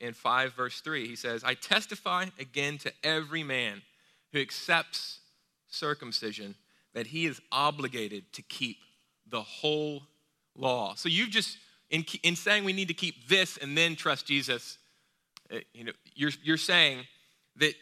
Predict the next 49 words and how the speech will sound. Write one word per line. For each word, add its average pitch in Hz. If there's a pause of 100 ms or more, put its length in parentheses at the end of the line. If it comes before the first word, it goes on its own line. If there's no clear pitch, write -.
(100)
Jesus' 170 (300)
sacrifice, 143
his 131
life 143
and 151
his 139
death 139
for 139
us, 127
it 131
wasn't 165
enough. 139 (120)
The 135
law, 143
keeping 185
the 175
law 135 (1040)
through 165
our 147
own 143
strength 123 (140)
is 135
also 131
necessary, 120
even 156
if 185
it's 165
just 156
one 143
law. 120
In 117
this 131
case, 131
it's -
circumcision. 135
So 135
you 156
can 165
see 226 (280)
already 160
how 156
problematic 123 (500)
this 131
is 135
gonna 123
be. 123
And 113
I 117
want, 131